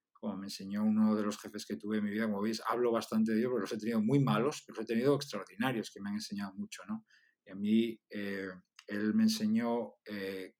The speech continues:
dice, "Berto, cuando quieres ser un profesional de nivel, cuando quieres rendir, cuando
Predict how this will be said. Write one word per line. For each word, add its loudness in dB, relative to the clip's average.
dice, -10
"Berto, 0
cuando -2
quieres 2
ser -2
un 2
profesional -8
de -14
nivel, -2
cuando -12
quieres 2
rendir, -4
cuando -8